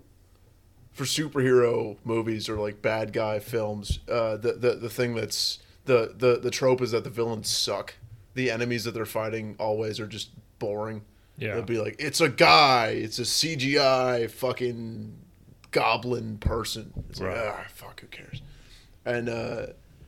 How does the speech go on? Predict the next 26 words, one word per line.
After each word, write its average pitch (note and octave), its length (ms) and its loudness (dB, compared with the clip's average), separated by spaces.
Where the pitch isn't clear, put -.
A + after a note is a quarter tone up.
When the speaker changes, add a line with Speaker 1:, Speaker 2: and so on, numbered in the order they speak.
Speaker 1:
for C3 80 4
this C3+ 140 4
movie, B2+ 320 4
it's, - 160 -8
it's - 340 -2
basically B2 720 2
the A#2 120 -4
entire A2+ 400 -4
time A2+ 380 -6
they're A2 140 -4
just A2 280 -8
fighting G#2+ 560 -6
normal A2 380 -6
soldiers. A2+ 640 -8
The C3 100 4
whole D#3 220 10
time A2+ 440 -2
they're B2 120 0
just A2 200 -8
fighting, A#2 400 0
like, A2+ 260 -6
dudes A#2 320 -4
with A2 180 -12
guns A2+ 500 -8
and A#2+ 160 -2
just A#2 200 -6